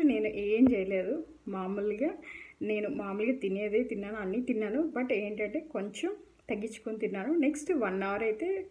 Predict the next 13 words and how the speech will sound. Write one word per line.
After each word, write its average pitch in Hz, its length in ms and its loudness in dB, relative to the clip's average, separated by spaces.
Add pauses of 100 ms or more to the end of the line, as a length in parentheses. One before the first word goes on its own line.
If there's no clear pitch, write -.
కంపల్సరీ 214 460 0
వాకింగ్ 214 460 -2
ఉండేది. 170 320 -2 (600)
ఆపరేషన్ 247 360 0
అయిన 240 120 0
వెంటనే 214 400 -2
అంటే 220 220 -2
వాకింగ్ 208 400 -2
చేయలేం 190 340 0
కాబట్టి 196 340 -4
అప్పుడు 254 200 -8
కొన్ని 185 200 -2
రోజులు 202 300 2